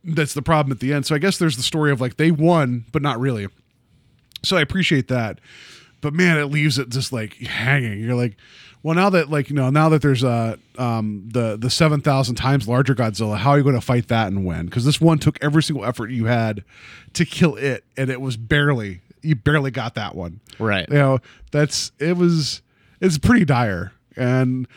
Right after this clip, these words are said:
Speaker 1: so I guess you got your second monsters, so that's your second Godzilla in the title. So it was Planet of Monsters, one Godzilla, and then a much larger Godzilla,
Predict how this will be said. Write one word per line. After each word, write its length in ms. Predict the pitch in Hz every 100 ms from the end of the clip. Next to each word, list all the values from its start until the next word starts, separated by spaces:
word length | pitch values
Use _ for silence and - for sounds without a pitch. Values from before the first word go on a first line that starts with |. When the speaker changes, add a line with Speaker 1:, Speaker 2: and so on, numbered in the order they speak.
| -
Speaker 1:
so 180 | - 160
I 60 | 151
guess 260 | 175 -
you 80 | 160
got 160 | 156 143
your 100 | 135
second 360 | - 156 135
monsters, 680 | 139 131 135 - 135 117 107
so 200 | - 123
that's 260 | 113 120 -
your 60 |
second 300 | 110 123 107
Godzilla 420 | 107 113 104 110 107
in 60 |
the 60 | 98
title. 280 | - 98 101
So 240 | - 101
it 20 | 104
was 100 | -
Planet 280 | 123 104 104
of 60 |
Monsters, 640 | 101 101 - 104 95 92 - -
one 160 | 123
Godzilla, 520 | 123 127 113 123 127 120 - -
and 120 | - 104
then 100 | 110
a 40 |
much 220 | 107 104
larger 280 | 104 101 95
Godzilla, 420 | 85 80 82 76